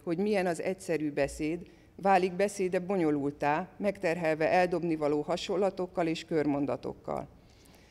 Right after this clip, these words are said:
A verszak végi retorikai kérdés, minek tovább beszélni, reflektálva a vershelyzet imént említett paradoxonjára,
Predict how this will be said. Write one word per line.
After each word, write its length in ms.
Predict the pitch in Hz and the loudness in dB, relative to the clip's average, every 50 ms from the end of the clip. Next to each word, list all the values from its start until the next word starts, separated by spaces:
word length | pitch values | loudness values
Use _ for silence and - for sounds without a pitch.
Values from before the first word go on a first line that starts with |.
| - - | -20 -10
A 100 | - 170 | -4 2
verszak 400 | 175 220 262 262 - 262 220 - | 4 4 4 4 4 0 -2 0
végi 240 | 185 185 175 160 170 | 0 0 0 2 2
retorikai 640 | 180 214 233 226 214 180 170 165 - 160 147 151 151 | 2 2 2 0 0 -2 -2 -2 0 0 0 0 0
kérdés, 720 | 151 - 156 151 147 147 - 143 147 160 208 - - - - - 190 190 - - - - - - - - - - - - | -2 -2 0 0 0 0 0 -2 -2 -2 -2 -4 -8 -12 -14 -14 -14 -14 -14 -14 -20 -20 -20 -20 -20 -20 -20 -18 -8 -4
minek 360 | 196 196 220 214 139 - - | 0 2 4 4 4 2 0
tovább 340 | - 196 175 165 156 143 139 | -2 -2 2 2 2 2 2
beszélni, 640 | 135 139 143 - - 139 123 131 131 139 160 156 - - | 0 -2 -2 -2 -2 -2 0 0 2 0 0 -2 -4 -6
reflektálva 720 | - 190 220 220 - 214 190 - - 180 160 156 160 165 156 | -2 0 0 2 2 2 0 0 2 2 0 2 2 0 0
a 60 | 151 | 2
vershelyzet 600 | 180 202 202 208 - 208 170 165 151 156 147 147 | 2 2 2 2 0 -2 -2 0 0 0 -2 0
imént 340 | 170 214 208 180 156 - - | 0 0 2 2 0 0 0
említett 440 | 165 170 160 160 156 156 143 143 | 0 0 2 0 0 -2 -4 -4
paradoxonjára, 1000 | - - 151 151 151 151 160 156 156 - - 160 160 160 156 160 160 160 175 196 | -2 -2 0 0 0 0 -2 -4 -6 -4 -4 -2 0 0 0 0 0 0 -2 -4